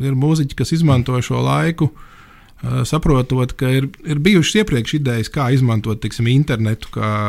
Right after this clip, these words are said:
kā tādu saziņas līdzekli ar faniem, un, un tad, nu, tas vienkāršais veids likt tur kaut kādas tur Instagram stories un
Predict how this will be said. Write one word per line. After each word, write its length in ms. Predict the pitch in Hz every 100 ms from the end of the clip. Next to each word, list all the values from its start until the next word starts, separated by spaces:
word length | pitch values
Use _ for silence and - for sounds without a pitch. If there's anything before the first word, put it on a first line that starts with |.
| 104 101
kā 120 | 98 113
tādu 180 | 101 -
saziņas 400 | 135 120 104 120
līdzekli 460 | 135 123 107 101
ar 60 | 95
faniem, 500 | 180 226 139 113 110
un, 180 | 107 107
un 240 | 107 107
tad, 220 | 110 110
nu, 80 | 165
tas 160 | 123 147
vienkāršais 540 | 143 120 104 107 101
veids 280 | 123 131 117
likt 200 | 107 -
tur 120 | - -
kaut 220 | 98 -
kādas 240 | 101 104
tur 160 | - 107
Instagram 420 | 123 - 101 98
stories 520 | - 165 147 107 104 110
un 180 | 101